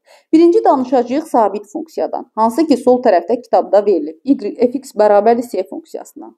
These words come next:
Uşaqlar, f x bərabərdir s funksiyası. O deməkdir ki, sən x-ə hansı qiyməti verirsənsə, ver, nəticə olaraq y dəyişməyəcək. Tutalım, sənə deyir ki,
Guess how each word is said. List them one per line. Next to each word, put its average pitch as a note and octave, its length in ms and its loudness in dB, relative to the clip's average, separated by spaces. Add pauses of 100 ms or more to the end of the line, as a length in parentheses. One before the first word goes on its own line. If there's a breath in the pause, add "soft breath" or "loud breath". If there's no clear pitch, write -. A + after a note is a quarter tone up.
(300 soft breath)
Uşaqlar, B3+ 400 2
f D#4+ 240 0
x - 240 -2
bərabərdir G#3+ 540 2
s F#3 260 -6
funksiyası. - 640 -4 (340 soft breath)
O F#4 160 2
deməkdir C4+ 460 0
ki, - 100 -20
sən F4 400 0
x-ə - 300 -2
hansı A3+ 340 -2
qiyməti F#3 480 -8
verirsənsə, A#3+ 720 0 (100)
ver, F3 480 -6 (320 soft breath)
nəticə B3+ 460 2
olaraq C4+ 420 2
y C4 160 0
dəyişməyəcək. F#3+ 960 -6 (460)
Tutalım, G4+ 340 4
sənə B3 300 -2
deyir G3 180 -2
ki, - 80 -6